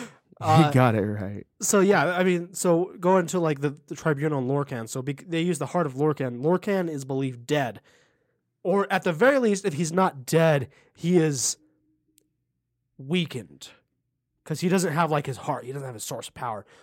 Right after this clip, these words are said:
Speaker 2: So, th-, and there are only two main theories. There's probably other theories out there. T-, only two I've heard of on where Lorkhan is.
Speaker 1: Okay.
Speaker 2: And one of them is what I mentioned, is that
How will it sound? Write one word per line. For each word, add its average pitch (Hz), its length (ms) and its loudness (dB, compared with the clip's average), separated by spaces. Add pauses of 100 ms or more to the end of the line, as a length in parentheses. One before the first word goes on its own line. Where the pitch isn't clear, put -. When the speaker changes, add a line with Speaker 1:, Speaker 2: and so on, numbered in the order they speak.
Speaker 2:
So, 151 200 -2
th-, 170 100 -6
and 170 140 0
there 180 80 2
are 180 120 -2
only 220 320 0
two 202 600 -2
main 156 380 -4
theories. 156 340 -2
There's 143 160 -2
probably 143 260 -2
other 123 160 -6
theories 135 320 -2
out 123 160 -6
there. 139 240 -2 (380)
T-, 190 200 -4
only 196 200 0
two 180 200 2
I've 156 100 0
heard 139 280 -2
of 160 240 2 (320)
on 131 340 0 (460)
where 139 380 0
Lorkhan 131 520 -4
is. 139 500 -4 (1800)
Speaker 1:
Okay. 117 480 2
Speaker 2:
And 135 160 -4
one 170 120 4
of 190 80 2
them 185 60 0
is 156 60 -2
what 156 140 2
I 123 40 2
mentioned, 139 460 -4
is 123 140 -12
that 139 180 -6